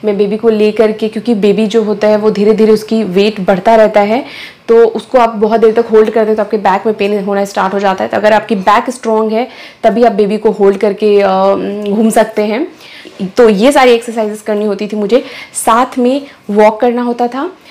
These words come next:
अब, अ, baby से ज़्यादा वजन नहीं उठाना अलाउड होता है, तो आप baby को उठाइए, ठीक है,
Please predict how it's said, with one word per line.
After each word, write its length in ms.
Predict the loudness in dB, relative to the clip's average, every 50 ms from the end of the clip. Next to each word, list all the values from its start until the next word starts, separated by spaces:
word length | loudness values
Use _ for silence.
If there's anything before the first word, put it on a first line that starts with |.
| -12 -8
अब, 220 | -8 -6 -6 -6 -6
अ, 260 | -4 -2 0 0 0
baby 300 | 2 2 2 2 2 0
से 120 | 0 2 2
ज़्यादा 260 | 2 4 4 2 2
वजन 240 | 2 2 0 0 0
नहीं 240 | -2 -2 0 0 -2
उठाना 320 | -2 -2 -4 -6 -4 -2
अलाउड 260 | 0 0 0 0 0
होता 200 | -2 -2 -2 -2
है, 80 | -2 -2
तो 120 | -2 -4
आप 80 | -6 -4
baby 300 | -2 -2 -2 -2 -2 -4
को 120 | -2 -2
उठाइए, 520 | -2 -2 -2 -2 -2 0 0 -2 -2 -4 -10 -12 -6
ठीक 160 | -6 -2 0
है, 100 | 0 -2